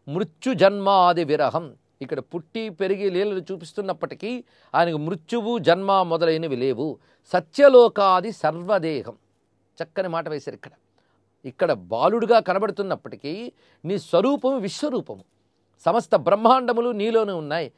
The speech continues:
సత్యలోకం అనగా బ్రహ్మలోకం. బ్రహ్మలోకం మొదలుకొని పాతాళాది లోకముల వరకు చతుర్దశ భువనములు నీ యొక్క స్వరూపమే.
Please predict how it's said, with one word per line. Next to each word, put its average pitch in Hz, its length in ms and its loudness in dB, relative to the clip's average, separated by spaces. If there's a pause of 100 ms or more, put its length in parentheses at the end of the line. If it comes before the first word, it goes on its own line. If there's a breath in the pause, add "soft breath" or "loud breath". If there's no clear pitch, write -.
(200)
సత్యలోకం 214 540 2
అనగా 196 180 -2
బ్రహ్మలోకం. 151 560 -2 (420)
బ్రహ్మలోకం 185 680 0
మొదలుకొని 220 380 -4
పాతాళాది 180 640 0
లోకముల 160 380 -4
వరకు 202 340 -6 (340 soft breath)
చతుర్దశ 196 440 2
భువనములు 214 540 2
నీ 180 100 -2
యొక్క 196 320 -4
స్వరూపమే. 143 640 -8